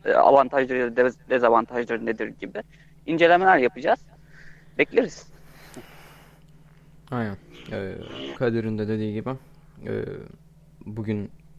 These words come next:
Speaker 2: kısaca değindiğimiz bir takım maddelerin daha detaylı, e, değerlendirmelerini umuyoruz ki felsefe üzerine yapılan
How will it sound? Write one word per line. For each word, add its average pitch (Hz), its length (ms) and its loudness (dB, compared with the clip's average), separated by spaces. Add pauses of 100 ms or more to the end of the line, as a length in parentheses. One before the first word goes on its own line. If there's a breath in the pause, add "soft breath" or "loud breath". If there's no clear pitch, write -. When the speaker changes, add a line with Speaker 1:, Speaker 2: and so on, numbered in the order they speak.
(240)
Speaker 2:
kısaca 107 360 -4
değindiğimiz 98 760 -6 (480 soft breath)
bir - 40 -16
takım 101 220 -8
maddelerin 104 800 -4
daha 104 260 -4 (140)
detaylı, 104 600 -6 (800 soft breath)
e, - 140 -12
değerlendirmelerini 104 880 -4 (720 soft breath)
umuyoruz 107 500 -4
ki 120 200 -8 (100)
felsefe 104 440 -8 (1080 soft breath)
üzerine 101 380 -10
yapılan 101 340 -10